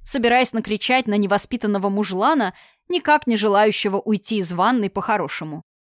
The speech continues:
Однако, как оказалось, зря она злилась. В помещении уже никого не было. «О!», повыла мисс Бишоп от бессильной ярости, которую теперь не на кого было выплеснуть.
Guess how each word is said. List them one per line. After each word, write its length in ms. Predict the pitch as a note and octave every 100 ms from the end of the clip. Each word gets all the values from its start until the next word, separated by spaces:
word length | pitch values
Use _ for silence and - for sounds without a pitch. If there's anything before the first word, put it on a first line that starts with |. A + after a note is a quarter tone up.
| _ _ _ _
Однако, 680 | B3+ A3 C4 C#4 B3 A3+ - _
как 200 | - C4
оказалось, 640 | B3 A#3+ A#3+ C4+ C4 A#3+ - -
зря 340 | G3+ B3 D#4 C#4
она 180 | E3+
злилась. 520 | D#3+ G3+ F3 - - - _ _ _
В 80 | -
помещении 720 | E4 A#3 - G#3+ B3 B3 G#3+
уже 360 | F3+ D#3 E3 G3+
никого 420 | G#3+ - E3+ D3+
не 160 | D3+
было. 340 | C3+ C3 C3 D3+ - - _ _ -
«О!», 520 | B3 A#3 A3+ A3+ F#3 - _ _ _ _
повыла 380 | A#3 G#3+ A#3+ G#3+
мисс 280 | G#3 A3 F3
Бишоп 480 | E3 B3+ - G3+ -
от 120 | G#3
бессильной 580 | E3+ - - B3+ A3 G#3
ярости, 640 | F#3 A#3 B3 - - F3+ - _ _ _
которую 380 | - E4+ F#4 D#4+
теперь 360 | A3+ A3 A#3+ A3+
не 260 | F3+ G3
на 100 | B3
кого 320 | A3+ G#3 F#3+ F#3
было 340 | F#3 F3 F3
выплеснуть. 680 | F3 - D#3+ - E3+ -